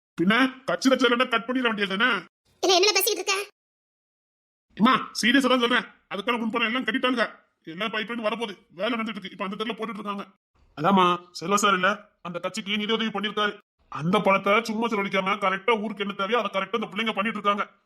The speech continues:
Speaker 1: இது வரைக்கும் இத்தனை கட்சி ஆண்டு இருக்கு, ஒரு பைப் லைன் வந்தது. இந்த கட்சி ஆரம்பிச்ச அன்னைக்கே பைப் லைன் போட்டு விட்டுட்டாளுங்க. இன்னும் நிறைய செய்வாங்க. கட்சியில சேருங்க. வாங்க, வாங்க, கையெழுத்து போடுங்க.
Speaker 2: நானா?
Speaker 1: நம்ம வீட்டுக்கும் பைப் லைன் வேணுமா வேண்டாமா?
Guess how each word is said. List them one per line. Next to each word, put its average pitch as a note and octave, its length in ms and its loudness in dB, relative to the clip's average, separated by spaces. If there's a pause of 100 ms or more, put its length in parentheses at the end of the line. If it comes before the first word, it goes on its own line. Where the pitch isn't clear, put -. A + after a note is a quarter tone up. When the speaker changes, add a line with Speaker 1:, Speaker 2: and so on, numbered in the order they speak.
(240)
Speaker 1:
இது D#3+ 140 -12
வரைக்கும் F#3+ 260 -6
இத்தனை F3+ 220 -10
கட்சி F#3 220 -4
ஆண்டு G#3+ 160 -2
இருக்கு, G3+ 160 -10 (340)
ஒரு G#3 180 -6
பைப் A3+ 180 -4
லைன் B3+ 180 -2
வந்தது. B3 200 -2 (440)
இந்த G3+ 80 -8 (380)
கட்சி F#3 260 -6
ஆரம்பிச்ச A#3 340 0
அன்னைக்கே G#3+ 320 -4
பைப் C4+ 160 -2
லைன் A#3 200 -6
போட்டு A#3+ 180 -2
விட்டுட்டாளுங்க. G#3+ 380 -6 (580)
இன்னும் F3 200 0
நிறைய G3 200 4
செய்வாங்க. F#3+ 280 4 (400)
கட்சியில G3 320 -4
சேருங்க. G#3+ 240 -2 (180)
வாங்க, G#3 180 -4
வாங்க, A3 120 -2
கையெழுத்து F#3+ 380 -10
போடுங்க. G3 220 -8 (400)
Speaker 2:
நானா? A#4+ 220 4 (800)
Speaker 1:
நம்ம F3 280 4
வீட்டுக்கும் F3 320 -2
பைப் F3 140 0
லைன் F#3 180 2
வேணுமா F#3 180 2
வேண்டாமா? E3+ 280 2